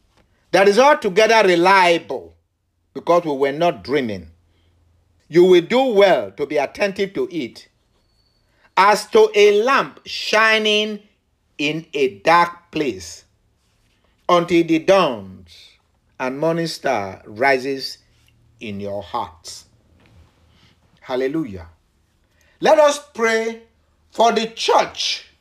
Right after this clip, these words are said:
of transfiguration. When the apostles accompanied Jesus to the mountain, so that they can see truly who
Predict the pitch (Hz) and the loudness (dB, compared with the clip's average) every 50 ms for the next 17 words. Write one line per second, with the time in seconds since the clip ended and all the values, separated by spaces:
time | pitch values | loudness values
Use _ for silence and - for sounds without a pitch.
0 | _ _ _ _ _ _ _ _ _ _ _ _ _ _ _ _ _ _ _ _ | _ _ _ _ _ _ _ _ _ _ _ _ _ _ _ _ _ _ _ _
1 | _ _ _ _ _ _ _ _ _ - 185 180 170 - - 202 185 175 170 - | _ _ _ _ _ _ _ _ _ -2 -2 -2 -2 -2 -2 -2 -2 -2 -2 -6
2 | - 185 170 160 170 160 170 180 170 160 - - 123 110 101 92 _ _ _ _ | -6 -6 -4 -2 0 0 0 0 -2 -4 -6 -14 -16 -18 -18 -20 _ _ _ _
3 | _ _ _ _ _ _ _ _ _ _ _ _ _ _ _ _ _ - 160 208 | _ _ _ _ _ _ _ _ _ _ _ _ _ _ _ _ _ -4 0 2
4 | 262 311 339 359 370 359 320 302 294 - - - - 277 311 330 311 - - 196 | 2 4 4 2 0 0 2 2 2 2 2 0 0 2 4 4 2 2 -2 -12
5 | 156 131 117 110 - - - - _ _ _ _ _ _ _ _ _ _ _ _ | -12 -14 -16 -20 -20 -20 -20 -20 _ _ _ _ _ _ _ _ _ _ _ _
6 | _ _ - - 190 185 - - 247 240 233 - 220 233 220 170 - - 202 208 | _ _ -6 -4 -4 -4 -4 -4 -6 -6 -6 -8 -10 -10 -10 -10 -10 -10 -10 -8
7 | 185 170 190 185 185 - 160 - 143 139 151 160 160 156 151 151 - - 107 87 | -6 -4 -4 -4 -4 -8 -10 -12 -12 -10 -6 -6 -6 -6 -8 -10 -14 -20 -20 -20
8 | 82 85 _ _ _ _ _ _ _ _ _ _ _ _ _ _ _ _ _ _ | -20 -20 _ _ _ _ _ _ _ _ _ _ _ _ _ _ _ _ _ _
9 | _ _ _ _ _ _ _ _ - - 247 269 233 202 202 185 180 208 247 262 | _ _ _ _ _ _ _ _ -4 2 2 4 4 4 2 2 4 4 4 4
10 | - 214 196 175 160 - - - 208 180 135 101 87 - _ _ _ _ _ _ | 4 0 -2 -2 -4 -8 -10 -10 -8 -10 -10 -12 -16 -20 _ _ _ _ _ _
11 | _ _ _ _ _ _ _ _ - - 233 247 233 202 147 131 143 156 _ _ | _ _ _ _ _ _ _ _ -12 -10 -6 -6 -6 -6 -6 -8 -10 -12 _ _
12 | _ _ _ - 226 247 240 240 240 - - _ | _ _ _ -8 -6 -6 -6 -6 -10 -12 -16 _